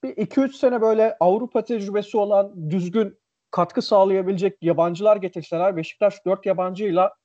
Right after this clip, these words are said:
çok daha farklı noktalara gelebilir. Playoff kovalayabilir. Ama,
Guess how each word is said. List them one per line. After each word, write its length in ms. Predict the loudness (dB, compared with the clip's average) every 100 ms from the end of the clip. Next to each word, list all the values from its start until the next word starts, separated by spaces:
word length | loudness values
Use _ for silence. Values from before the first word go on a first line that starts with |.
| _ _
çok 280 | -4 -2 2
daha 180 | 2 2
farklı 600 | 2 0 0 0 0 -4
noktalara 480 | -6 -4 0 0 0
gelebilir. 480 | -2 -2 -4 -6
Playoff 380 | -8 -4 -4 -4
kovalayabilir. 800 | -4 -2 -2 0 0 0 -4 -6 _ _ _ -2
Ama, 440 | 2 4 2